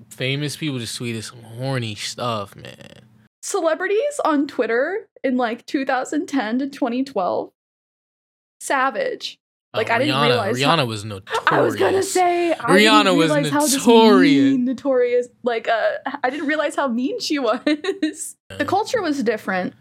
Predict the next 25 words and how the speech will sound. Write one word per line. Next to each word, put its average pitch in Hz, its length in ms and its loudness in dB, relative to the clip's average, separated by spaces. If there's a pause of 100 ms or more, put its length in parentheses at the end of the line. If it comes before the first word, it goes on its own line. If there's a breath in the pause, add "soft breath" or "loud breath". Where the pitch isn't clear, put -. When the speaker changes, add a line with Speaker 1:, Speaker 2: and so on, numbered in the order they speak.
(120)
Speaker 1:
Absolutely. 156 440 0
Speaker 2:
That 285 120 2
Speaker 1:
Oh, - 60 0
Speaker 2:
was - 100 -2
Speaker 1:
you 381 60 2
Speaker 2:
at 359 60 -4
the 359 60 -4
Speaker 1:
could, 370 120 -4
Speaker 2:
time 302 340 2
Speaker 1:
you 269 60 2
Speaker 2:
when 247 340 0
Speaker 1:
say 226 220 -4
anything. 104 480 -8 (360)
Speaker 2:
that 240 220 0
was, 330 220 -4
like, 277 440 -2 (120)
outrage 254 680 -2
culture. 302 760 -2 (100)
So 262 160 -4
the 220 140 -2
more, 208 500 0
like, 202 240 -2
offensive 196 580 -4
you 190 180 -4
were 170 580 -4